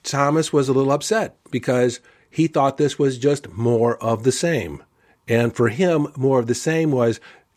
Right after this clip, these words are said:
nobody shows up to his parties. Like, he invites people, but nobody participates. Nobody shows up. And the fact that not a single person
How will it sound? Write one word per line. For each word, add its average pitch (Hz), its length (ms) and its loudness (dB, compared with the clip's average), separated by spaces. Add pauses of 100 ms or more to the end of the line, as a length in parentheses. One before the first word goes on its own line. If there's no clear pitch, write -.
nobody 127 560 0
shows 120 380 0
up 117 160 -2
to 110 100 -4
his 107 160 -4
parties. 90 540 -6 (720)
Like, 95 300 -8
he 117 260 -2
invites 135 460 2
people, 113 480 0
but 127 280 0
nobody 110 760 0 (100)
participates. 120 720 0
Nobody 104 460 -2
shows 113 320 0
up. 123 300 0 (920)
And 107 120 -4
the 104 80 -2
fact 131 340 0
that 120 140 2
not 123 240 0
a 117 100 2
single 165 400 2
person 131 640 0